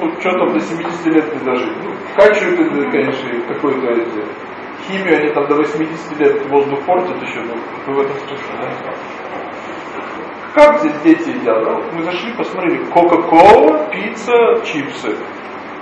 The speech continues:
Да, да, и всё в сухомятку. У большинства проблемы с желудком и так далее. Просто измените питание, на-, на-, научитесь прану получать. И энергия вот эта, потому что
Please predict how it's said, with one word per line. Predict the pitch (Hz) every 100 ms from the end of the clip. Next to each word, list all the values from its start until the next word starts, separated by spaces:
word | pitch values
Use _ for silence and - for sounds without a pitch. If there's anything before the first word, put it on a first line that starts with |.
| -
Да, | 214 226
да, | 220
и | -
всё | - 208
в |
сухомятку. | 208 - 175 156 131 - - - - - - - - 156
У |
большинства | 165 170 170 190 - 208 196
проблемы | 190 180 180 180 160
с |
желудком | - 160 208 240 - 240 240 202
и | - 160 170
так | 165 160
далее. | 151 - - - -
Просто | 233 240 240 190 185
измените | 180 202 208 214 -
питание, | - 202 196 151
на-, | 151 147
на-, | 175 175
научитесь | 175 175 - - -
прану | 170 165 147 120
получать. | 98 98 107 101 - - - - - - - - -
И | 165
энергия | 165 214 220 190
вот | 180
эта, | 190 180 170 170 - - - - - - - - -
потому | - 170 180
что | 175 175 175 165 165